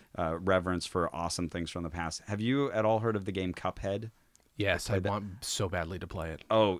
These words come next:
Speaker 1: yeah,
Speaker 2: I don't
Speaker 1: it's
Speaker 2: play video games, but that I will play.
Speaker 1: It's a hard game, by
Speaker 2: That's
Speaker 1: the
Speaker 2: what I
Speaker 1: way.
Speaker 2: s-, that's what
Speaker 1: Like,
Speaker 2: I
Speaker 1: it's a tough
Speaker 2: understand.
Speaker 1: game, but, but what they did is they recreated the nineteen thirties style animation with the rubber hose,
Speaker 2: Uh-huh.
Speaker 1: and, and they did such a good job. It's a beautiful thing to
Speaker 2: Uh-huh.
Speaker 1: behold.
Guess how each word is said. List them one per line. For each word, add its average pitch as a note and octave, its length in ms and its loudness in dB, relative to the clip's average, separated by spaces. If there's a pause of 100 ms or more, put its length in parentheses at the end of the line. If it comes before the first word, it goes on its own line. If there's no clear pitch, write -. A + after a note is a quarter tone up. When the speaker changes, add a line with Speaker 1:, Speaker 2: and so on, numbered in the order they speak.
Speaker 1:
yeah, G#2+ 160 0
Speaker 2:
I D3 60 8
don't F#3 160 12
Speaker 1:
it's E3+ 80 0
Speaker 2:
play E3+ 100 10
video B2 220 6
games, F#2 260 -2
but - 160 -6
that F2+ 220 2
I - 20 -2
will D#2+ 160 -4
play. - 160 -2
Speaker 1:
It's C#3 100 2
a C#3+ 60 4
hard F2+ 460 -2
game, D#2 300 -6
by C2 100 2
Speaker 2:
That's G2+ 100 0
Speaker 1:
the - 60 0
Speaker 2:
what F#2+ 60 4
I F#2 40 4
Speaker 1:
way. E2+ 60 -2
Speaker 2:
s-, C#2 60 -8
that's G#2+ 200 0
what F2+ 80 4
Speaker 1:
Like, F2 120 2
Speaker 2:
I - 20 0
Speaker 1:
it's G#2+ 160 0
a G2+ 60 2
tough F#2+ 260 2
Speaker 2:
understand. - 60 -4
Speaker 1:
game, E2+ 260 -2
but, F2+ 260 4 (240)
but G#2+ 180 6
what A2+ 140 8
they G#2+ 80 6
did G#2 160 6
is E2+ 80 -2
they F#2 120 4
recreated F2 520 0
the E2 80 -2
nineteen E2+ 400 -4
thirties E2+ 340 -4
style E2 520 -2
animation E2 480 -2
with D#2+ 80 -6
the E2 80 -8
rubber D#2+ 280 -2
hose, F#2 600 2
Speaker 2:
Uh-huh. F2+ 160 2 (140)
Speaker 1:
and, E2+ 80 -2 (260)
and A2 120 0
they A2 100 4
did F#2+ 180 -4
such - 540 -2
a - 40 -14
good D2+ 200 -12
job. - 220 -8
It's E2 140 -6
a F2+ 60 -4
beautiful A2 640 2
thing D#2+ 200 -6
to F2+ 80 0
Speaker 2:
Uh-huh. F2 100 -2
Speaker 1:
behold. E2+ 320 0